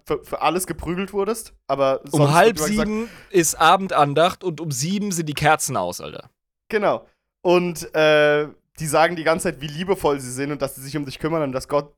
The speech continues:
Speaker 1: dich liebt und so. Aber wenn du halt eine kleine Sache falsch gemacht hast, wirst du halt direkt geprügelt. So ungefähr ist es dann da. Solange du einfach nur das machst, was ich euch sage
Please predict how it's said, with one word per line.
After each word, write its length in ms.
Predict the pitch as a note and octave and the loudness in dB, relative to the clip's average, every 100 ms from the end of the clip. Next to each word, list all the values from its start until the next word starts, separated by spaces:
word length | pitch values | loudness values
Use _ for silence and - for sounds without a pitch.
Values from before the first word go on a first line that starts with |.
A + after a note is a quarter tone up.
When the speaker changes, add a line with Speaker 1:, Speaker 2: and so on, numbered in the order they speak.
| - | -16
Speaker 1:
dich 160 | C3+ | -16
liebt 320 | C#3 E3+ F3+ D#3 | -10 -10 -8 -10
und 100 | C#3 | -8
so. 240 | C3 D3 | -2 0
Aber 160 | C#3 C#3+ | 0 0
wenn 120 | D3+ | -2
du 80 | D3+ | 0
halt 120 | D3+ | 0
eine 280 | C#3+ D#3+ E3+ | 2 0 0
kleine 260 | D#3+ D3+ D3 | 0 0 0
Sache 220 | D3+ C#3+ | -4 -2
falsch 240 | D3 C#3+ | -4 -2
gemacht 200 | - F3+ | -2 -2
hast, 100 | F#3 E3 | -2 -4
wirst 120 | E3 | -4
du 60 | |
halt 100 | E3 | -4
direkt 240 | D#3 C#3+ D3 | -4 -6 -8
geprügelt. 440 | D#3 D#3 C#3+ B2 - - | -10 -8 -8 -10 -14 -14
So 140 | - G3+ | 2 2
ungefähr 260 | A3 G3 | 4 0
ist 100 | F#3+ | 0
es 100 | F#3 | 0
dann 180 | F3+ E3 | 0 0
da. 240 | D#3+ B2+ - - - | 2 0 0 -10 -16
Solange 440 | - B2 C3+ F#3+ | -10 -2 0 -2
du 100 | D#3+ | -2
einfach 420 | C#3+ D3 D3+ C#3+ D3 | -2 -2 -4 -8 -8
nur 180 | C3+ | -10
das 300 | C3 D3 F3 | -6 -6 -6
machst, 260 | F3 D#3+ - | -6 -8 -6
was 160 | B2+ B2+ | -8 -10
ich 160 | B2+ | -14
euch 160 | B2+ B2 | -14 -14
sage 500 | A2+ C3 F3+ B3+ | -8 -6 -4 -6